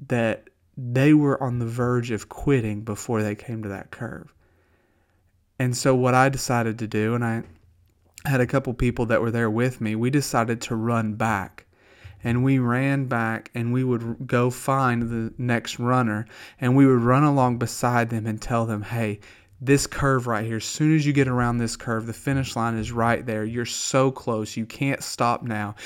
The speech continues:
Just keep pressing, keep pressing, because you're almost home.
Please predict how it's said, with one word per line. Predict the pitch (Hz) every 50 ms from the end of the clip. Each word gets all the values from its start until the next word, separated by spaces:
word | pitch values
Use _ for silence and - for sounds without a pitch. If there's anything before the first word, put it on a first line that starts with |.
| - - -
Just | - 131 123 - -
keep | - - 151 - -
pressing, | - - 139 127 120 117 - - 117 110
keep | - - 147 135 139 -
pressing, | - 131 117 113 - - 123 113
because | 113 107 123 120 117
you're | 120 110 - -
almost | 113 117 123 131 127 127 123 120 117 110 107 110 110 - - -
home. | - - - 107 98 98 95 110